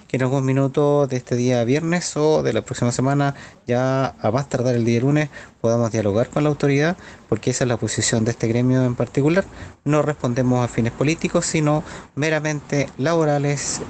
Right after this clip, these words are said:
de los trabajadoras y de los trabajadores de la salud.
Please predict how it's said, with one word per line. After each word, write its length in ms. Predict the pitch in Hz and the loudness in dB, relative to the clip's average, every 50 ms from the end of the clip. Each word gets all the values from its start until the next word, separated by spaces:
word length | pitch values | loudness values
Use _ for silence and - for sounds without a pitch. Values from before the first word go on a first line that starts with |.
| - - - | -8 -4 -2
de 80 | 139 | 0
los 100 | 147 143 | 0 0
trabajadoras 920 | - 131 127 - - - 120 123 123 123 123 123 127 - - - - - - - - - | 0 0 0 0 0 0 2 2 4 4 2 2 0 -2 -4 -4 -6 -6 -8 -10 -6 -2
y 80 | - 120 | 0 0
de 100 | 120 123 | 2 2
los 140 | 127 131 - | 0 0 0
trabajadores 720 | 127 120 120 - - 117 113 113 110 113 113 - - - - - - - - - - - - - _ 107 107 101 110 | 0 0 0 0 0 2 2 4 2 2 0 -2 -4 -6 -8 -8 -10 -10 -10 -12 -12 -16 -18 -6 _ 0 0 0 0
de 140 | 131 139 127 | 0 0 0
la 80 | 123 | 0
salud. 240 | - - 101 - - | -2 -4 -8 -10 -12